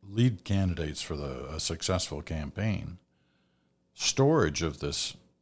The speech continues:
vaccine is going to be extremely difficult because it has to be very,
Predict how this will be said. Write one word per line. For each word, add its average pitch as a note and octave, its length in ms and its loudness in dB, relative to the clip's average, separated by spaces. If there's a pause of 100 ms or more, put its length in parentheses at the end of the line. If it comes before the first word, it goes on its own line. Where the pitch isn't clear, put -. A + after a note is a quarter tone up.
(340)
vaccine E2 680 0 (680)
is F#2+ 220 -2
going G2 240 2
to F2+ 60 0
be D#2+ 360 -4 (220)
extremely B2 640 4
difficult D#2+ 520 -6
because F2 340 -2
it E2+ 100 -2
has F#2 240 0
to E2+ 80 -6
be E2 180 -4
very, D#2+ 800 2